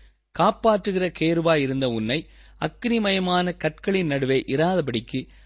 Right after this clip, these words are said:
அழித்து போடுவேன்." சாத்தானுடைய பாவத்திற்காக அவன் தண்டிக்கப்படுவான்.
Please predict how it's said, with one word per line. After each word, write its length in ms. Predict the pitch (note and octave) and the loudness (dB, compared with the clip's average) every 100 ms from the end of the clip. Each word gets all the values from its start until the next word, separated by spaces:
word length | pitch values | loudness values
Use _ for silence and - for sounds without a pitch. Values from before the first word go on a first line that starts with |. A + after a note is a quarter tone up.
| - _ | -20 _
அழித்து 400 | C3 F#3 F3+ C#3 | 0 0 -2 -8
போடுவேன்." 600 | - G#2+ G2 G2+ F2+ D#2 - - _ _ _ _ - - | -4 -2 0 -2 -2 -8 -18 -20 _ _ _ _ -18 0
சாத்தானுடைய 480 | G3 A3+ A3+ E3+ C3 | 0 2 -2 0 0
பாவத்திற்காக 840 | B2 C3 C3 A2+ A2+ C3+ C#3 B2+ - | 0 0 0 -4 -2 0 0 -2 -4
அவன் 220 | A2+ A2 | -6 -4
தண்டிக்கப்படுவான். 800 | C3 E3 E3 A#2 G2+ G2 G2+ | -4 -2 -4 -6 -4 -2 -4